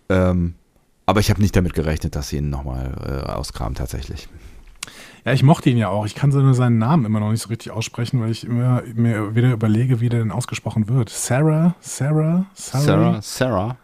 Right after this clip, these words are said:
Speaker 1: Sarah? Weiß auch nicht.
Speaker 2: Äh, keine Ahnung. Ähm, ja, ich finde ihn auch relativ charismatisch. Er ist natürlich, äh,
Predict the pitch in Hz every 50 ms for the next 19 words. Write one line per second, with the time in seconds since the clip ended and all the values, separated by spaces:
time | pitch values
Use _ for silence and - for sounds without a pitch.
0 | _ _ - - - - - 110 113 120 120 123 127 135 - _ _ - 76 76
1 | 73 73 69 69 65 - - - _ _ - _ - - - - - - - -
2 | 104 101 104 - - - - - - 92 82 80 82 85 - - - - - -
3 | - - - - - - 123 123 123 120 120 120 120 - - - _ _ _ -
4 | - _ _ _ _ _ _ _ _ _ _ _ _ _ _ _ _ _ _ 85
5 | 87 90 - - _ - - - 196 220 247 208 135 208 - - 220 214 196 -
6 | 190 - - 170 170 156 - 143 143 165 202 208 220 202 147 127 147 151 - 180
7 | - 160 170 160 - -